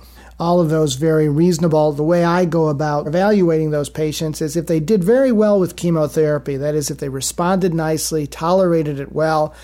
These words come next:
and had a nice long-lived response, I would certainly consider going to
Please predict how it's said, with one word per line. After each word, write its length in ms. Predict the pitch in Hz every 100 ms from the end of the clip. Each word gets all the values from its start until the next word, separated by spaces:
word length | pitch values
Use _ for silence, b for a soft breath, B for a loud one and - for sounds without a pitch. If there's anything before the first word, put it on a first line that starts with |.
| B B
and 140 | 208
had 120 | 190 190
a 60 |
nice 360 | 180 185 202 -
long-lived 540 | 175 175 175 175 160
response, 560 | 156 - 196 190 170 135
I 160 | 160
would 260 | 160 156 139 b b
certainly 340 | - 190 175
consider 400 | 165 156 - 156
going 400 | 143 151 151 151 B B B
to 400 | - 165 151